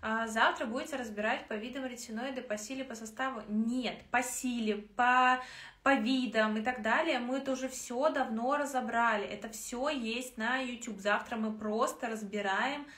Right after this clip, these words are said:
состав продуктов. Что мы можем там увидеть помимо ретиноидов?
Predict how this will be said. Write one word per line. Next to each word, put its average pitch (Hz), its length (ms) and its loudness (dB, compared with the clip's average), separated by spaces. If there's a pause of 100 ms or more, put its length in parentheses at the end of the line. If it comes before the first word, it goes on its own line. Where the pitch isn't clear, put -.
(200)
состав 240 840 2 (600)
продуктов. 202 540 -4 (400)
Что 302 320 2
мы 330 100 2
можем 254 420 2
там 233 300 6
увидеть 240 480 0
помимо 262 680 2
ретиноидов? 214 760 -4